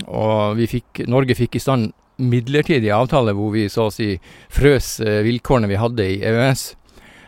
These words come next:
i overgangsfasen. Men fra årsskiftet så var jo dette slutt. Eh, da forlenget man overgangsavtalen en gang til og forhandlet videre da. Men så punkt en er jo at det var veldig viktig at man fikk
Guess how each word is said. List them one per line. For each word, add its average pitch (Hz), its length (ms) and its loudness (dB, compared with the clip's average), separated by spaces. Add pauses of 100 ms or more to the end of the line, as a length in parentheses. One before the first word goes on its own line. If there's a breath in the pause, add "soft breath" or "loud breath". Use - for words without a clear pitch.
(120)
i 120 220 0
overgangsfasen. 120 1040 0
Men 117 240 0
fra 113 160 -4
årsskiftet 120 640 -2
så 120 160 -2
var 117 160 0
jo 113 80 0
dette 117 180 -2
slutt. - 380 -4 (840 loud breath)
Eh, 117 240 -2
da 113 140 0
forlenget 131 500 2
man 104 380 -2 (160)
overgangsavtalen 131 1040 0 (180)
en 131 220 0
gang 104 100 -2
til 180 300 0
og - 400 -4
forhandlet 117 400 -2
videre 110 320 -4
da. 98 180 -10
Men 110 460 -4 (320 loud breath)
så 123 180 2
punkt 135 300 -2
en 151 180 0
er 120 140 0
jo 113 80 2
at 107 100 -6
det 110 140 -2
var 123 180 4
veldig 120 220 0
viktig 120 320 -6
at 101 100 -8
man 101 220 -4
fikk - 340 -6